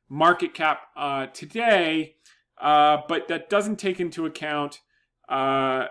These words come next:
the size of the business growing. So uh, A W S is doing, like, eighty billion dollar run rate.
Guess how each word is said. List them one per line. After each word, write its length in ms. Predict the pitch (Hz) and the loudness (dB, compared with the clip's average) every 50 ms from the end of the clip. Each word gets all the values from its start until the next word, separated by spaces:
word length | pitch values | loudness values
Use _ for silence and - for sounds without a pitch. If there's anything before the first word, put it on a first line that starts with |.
| - _ | -10 _
the 720 | 139 143 127 135 160 165 160 156 151 151 147 147 147 - - _ _ _ _ _ _ _ _ _ _ _ _ _ | -18 -18 -10 -6 -6 -4 -4 -4 -6 -6 -6 -6 -8 -8 -14 _ _ _ _ _ _ _ _ _ _ _ _ _
size 540 | - - - - 180 180 190 196 190 170 | -14 -10 -4 0 2 4 4 4 4 2
of 100 | 170 151 | -2 -2
the 60 | 156 147 | -2 -4
business 340 | 151 151 147 147 139 131 | -4 -4 -4 -4 -6 -8
growing. 680 | - - 151 160 165 165 156 143 135 131 131 131 135 135 _ _ | -8 -6 2 4 4 4 4 2 0 -2 -4 -4 -8 -10 _ _
So 640 | _ - - - 160 151 147 143 143 139 139 135 139 _ _ _ _ _ _ _ _ _ _ _ _ _ _ - | _ -14 -8 -2 0 2 4 4 4 2 2 -2 -6 _ _ _ _ _ _ _ _ _ _ _ _ _ _ -6
uh, 540 | 127 127 131 135 135 135 135 131 131 131 - - - | -4 -2 0 0 0 0 0 0 0 -2 -4 -6 0
A 140 | - 185 208 | 2 2 4
W 380 | 190 196 165 170 170 170 175 180 | 4 2 0 0 0 2 4 4
S 400 | 175 170 165 160 - - - - | 6 4 4 2 -2 -8 -14 -14
is 260 | - 147 143 - - | -10 -10 -10 -10 -4
doing, 300 | - 160 156 156 151 147 | -2 -2 0 0 -2 -4
like, 240 | 143 139 135 - - | -4 -6 -8 -10 -8
eighty 540 | - - 170 170 165 165 160 160 139 131 _ _ _ _ _ _ _ _ _ _ | -4 -4 -4 -2 -4 -6 -8 -10 -10 -14 _ _ _ _ _ _ _ _ _ _
billion 380 | - 165 165 165 165 165 156 151 | -2 0 0 0 0 0 -2 0
dollar 280 | 151 147 143 147 147 139 | 0 2 2 2 2 0
run 340 | 135 143 147 156 151 156 | 0 -2 -2 -2 -2 -4
rate. 500 | 151 156 151 147 147 147 147 147 - _ | -4 -4 -2 -2 0 -2 -2 -4 -6 _